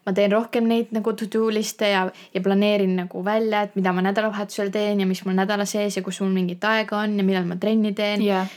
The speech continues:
Speaker 1: ja millal ma sõpradega kokku saan või kas mul üldse on nende jaoks aega. Aga nüüd, mida lähemale suvi just jõuab ja
Speaker 2: Mhm.
Speaker 1: mul ongi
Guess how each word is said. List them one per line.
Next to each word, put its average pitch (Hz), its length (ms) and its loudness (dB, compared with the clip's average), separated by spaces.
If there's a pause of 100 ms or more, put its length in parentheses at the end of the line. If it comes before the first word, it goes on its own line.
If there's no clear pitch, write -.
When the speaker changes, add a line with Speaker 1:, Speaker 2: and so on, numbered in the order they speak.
(100)
Speaker 1:
ja 190 60 0
millal 190 240 2
ma 175 80 -2
sõpradega 220 520 -2
kokku 220 260 -4
saan 185 260 -2
või 165 80 -6
kas 180 160 -10
mul 185 160 4
üldse 247 240 -2
on 233 80 4
nende 226 220 4
jaoks 214 300 0
aega. 208 360 -2 (520)
Aga 180 340 0 (840)
nüüd, 214 240 2
mida 202 160 2
lähemale 196 360 2
suvi 202 300 2
just 190 200 0
jõuab 202 320 4
ja 202 160 4
Speaker 2:
Mhm. 185 60 4
Speaker 1:
mul 185 120 4
ongi 185 240 2